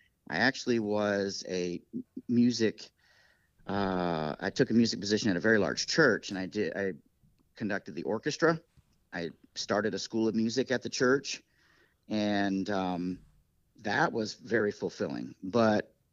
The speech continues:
the ed bug just had me. You know, I had to teach. I had to get out into the public schools. So I went to, I left, I think, after five or six years or so, I went back to public school teaching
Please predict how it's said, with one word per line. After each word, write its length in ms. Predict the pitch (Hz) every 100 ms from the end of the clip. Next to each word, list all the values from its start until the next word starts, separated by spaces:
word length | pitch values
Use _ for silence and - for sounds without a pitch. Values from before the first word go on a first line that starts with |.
| -
the 200 | 117 -
ed 340 | 113 120 117
bug 400 | 107 104 98 95 -
just 200 | 98 92
had 280 | 98 80 -
me. 160 | - -
You 120 | 85
know, 60 |
I 100 | 82
had 200 | 87 92 92
to 40 |
teach. 440 | - 92 90 -
I 60 | 90
had 160 | 95 80
to 60 |
get 140 | 92 87
out 220 | 82 -
into 120 | -
the 80 | -
public 240 | 92 -
schools. 420 | - 65 60 64 -
So 80 |
I 40 | 87
went 120 | 92
to, 180 | 101 87 _ _ - - - _
I 60 | -
left, 300 | 101 120 - -
I 100 | 113
think, 300 | - 123 123
after 640 | 113 - 123 113 110 107 _ _
five 640 | - 92 123 139 131 123 - -
or 80 | -
six 320 | 98 - 131 113
years 280 | 123 135
or 60 | 117
so, 400 | - 95 95 113 _ - - _ _
I 280 | 87 101 92 -
went 280 | 98 110 107
back 240 | 104 98
to 60 | -
public 260 | 117 101 -
school 220 | - 233
teaching 340 | - 90 62